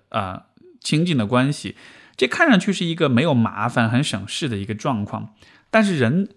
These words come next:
毕竟是社会的动物，而我们，当我们的情感依附的这种需求不被满足，当我们身边没有可以信赖、可以倾诉、可以深入对话的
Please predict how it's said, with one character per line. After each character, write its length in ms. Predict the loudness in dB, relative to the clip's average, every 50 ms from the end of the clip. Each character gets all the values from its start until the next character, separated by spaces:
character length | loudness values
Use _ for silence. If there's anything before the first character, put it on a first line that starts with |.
| _ _
毕 180 | -4 -2 0
竟 140 | 2 2 0
是 40 | 0
社 160 | 2 0 2
会 120 | 2 4 2
的 80 | 2
动 240 | 2 2 2 2 0
物， 220 | 0 -2 -6 -10 -6
而 180 | -2 0 0
我 280 | 0 0 -2 -2 -2 -2
们， 380 | -2 -2 0 2 2 2 0 -4 -8 _ _ _ _ _ _ _ _ _ _ _ _ _
当 180 | 2 4 4 4
我 80 | 2
们 100 | 2 0
的 80 | 0 0
情 280 | -2 -2 0 0 2
感 240 | 2 0 0 -2 -4
依 200 | -6 -4 -4 -4
附 240 | -4 -2 -2 -2 -2
的 100 | -2 -2
这 100 | -4 -6
种 140 | -6 -6 -6
需 220 | -6 -6 -6 -4
求 160 | -2 -2 -2
不 140 | -2 -2 -2
被 80 | 0 0
满 260 | 0 0 -2 -4 -8
足， 160 | -10 -10 -6 -2
当 160 | 0 0 2
我 60 | 2
们 100 | 0 -2
身 180 | -2 -4 -4 -4
边 140 | -2 -2
没 280 | -2 0 0 0 0 0
有 120 | 0 -2
可 160 | -2 -2 -4 -2
以 100 | -2 -2
信 300 | -4 -4 -4 -2 0 0
赖、 240 | 0 0 -2 -6 -10 -16 -20 -20 -20 -20 -20 -20 -20 _ _ _
可 140 | -2 -2
以 100 | 0 0
倾 300 | -2 -2 -2 0 0 0
诉、 200 | 0 -2 -4 -6
可 140 | -4 -2 -2
以 300 | 0 0 0 -2 -4 -6 -6
深 180 | -4 -2 -2
入 120 | 0 -2 -2
对 160 | 0 -2 -2
话 180 | -2 -2 -2
的 300 | -2 -2 -4 -4 -8 -12